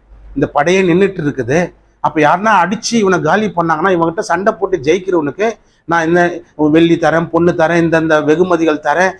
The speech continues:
இன்னென்ன பிரகாரம் கனம் பண்ணுவேன், இந்த மாதிரி எல்லாம் அவனுக்கு ஒரு ரெஸ்பெக்ட் பண்ணுவேன் அப்படின்னு ராஜா சொல்றாரு.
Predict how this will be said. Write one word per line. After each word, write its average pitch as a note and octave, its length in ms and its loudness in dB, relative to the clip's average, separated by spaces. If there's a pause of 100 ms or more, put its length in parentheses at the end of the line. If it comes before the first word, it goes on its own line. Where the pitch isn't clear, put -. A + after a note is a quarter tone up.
(140)
இன்னென்ன F3 440 2
பிரகாரம் E3+ 460 -2
கனம் D#3 360 0
பண்ணுவேன், D#3+ 460 0 (220)
இந்த E3+ 200 0
மாதிரி F3 240 0
எல்லாம் F3+ 240 2
அவனுக்கு E3 280 0
ஒரு D3+ 140 2
ரெஸ்பெக்ட் C#3+ 560 -4
பண்ணுவேன் D#3 420 0 (240)
அப்படின்னு D#3+ 280 0
ராஜா E3 360 0
சொல்றாரு. C#3+ 340 0